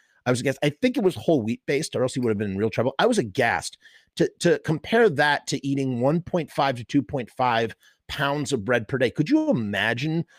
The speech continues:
the, uh, the, the bowel movements you try to make, like,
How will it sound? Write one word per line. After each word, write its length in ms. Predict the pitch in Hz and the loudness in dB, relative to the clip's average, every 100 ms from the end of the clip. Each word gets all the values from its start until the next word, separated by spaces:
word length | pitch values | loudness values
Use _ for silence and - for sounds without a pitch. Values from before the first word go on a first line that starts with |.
| _ _ | _ _
the, 360 | 113 117 117 | -4 0 2
uh, 320 | 110 98 95 - | 4 4 2 0
the, 240 | 104 104 - | -2 -2 -2
the 100 | 110 | -8
bowel 460 | 85 92 101 131 170 | -4 0 0 2 4
movements 880 | 185 202 170 214 226 - - - - | 4 4 2 0 2 0 -2 -2 -4
you 120 | 160 | -4
try 260 | - 190 185 | 2 4 4
to 60 | |
make, 360 | 180 185 196 - | 4 2 2 2
like, 220 | 123 113 | -2 -2